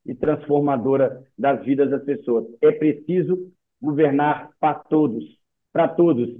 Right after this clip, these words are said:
inclusive aqueles que pensam diferente de você, não só com os seus. A política de anos, ela começa a governar pra aqueles que pensam comum e não pra todos. Esse é o nosso projeto pra cidade de Linhares e eu acredito,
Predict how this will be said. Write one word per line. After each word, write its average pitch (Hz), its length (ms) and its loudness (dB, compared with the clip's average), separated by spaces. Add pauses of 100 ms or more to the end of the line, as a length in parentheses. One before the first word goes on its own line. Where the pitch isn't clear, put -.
(100)
inclusive 180 440 0
aqueles 170 340 0
que - 100 -4
pensam 151 520 -4 (420)
diferente 147 680 0
de 131 120 -4
você, 143 540 0 (240)
não 160 260 2
só 165 280 2
com 160 240 -2
os 156 160 -4
seus. 120 240 0 (140)
A 143 100 -2
política 147 580 0
de 131 300 0
anos, 147 340 2 (280)
ela 135 140 -2
começa 139 380 -2
a 135 40 -4
governar 131 640 -4 (220)
pra 151 100 2
aqueles 151 360 2
que 151 100 -2
pensam 147 540 -2
comum 135 480 0 (220)
e 170 60 -2
não 147 420 0 (360)
pra 156 160 2
todos. 117 380 -2 (160)
Esse 160 300 2
é 160 40 6
o 156 80 4
nosso 143 320 2
projeto 139 540 -2 (400)
pra 139 220 0
cidade 135 340 0
de 165 60 0
Linhares 147 440 2
e 151 40 0
eu 156 60 4
acredito, 139 640 -2